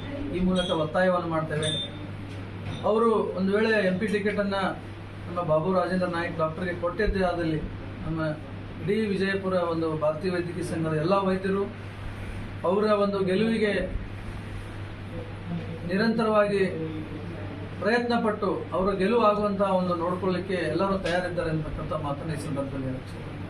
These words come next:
ಹಾಗೂ ಅವರು ಶ್ರೀಮತಿಯವರು ಕೂಡ ಹೃದಯ ತಜ್ಞರಾಗಿರೋದ್ರಿಂದ ಅವರು ಸಿದ್ದೇಶ್ವರ ಸ್ವಾಮೀಜಿಯವರ ಹೆಸರಿನಲ್ಲಿ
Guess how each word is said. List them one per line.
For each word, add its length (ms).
ಹಾಗೂ 320
ಅವರು 180
ಶ್ರೀಮತಿಯವರು 520
ಕೂಡ 160
ಹೃದಯ 320
ತಜ್ಞರಾಗಿರೋದ್ರಿಂದ 1400
ಅವರು 920
ಸಿದ್ದೇಶ್ವರ 540
ಸ್ವಾಮೀಜಿಯವರ 640
ಹೆಸರಿನಲ್ಲಿ 680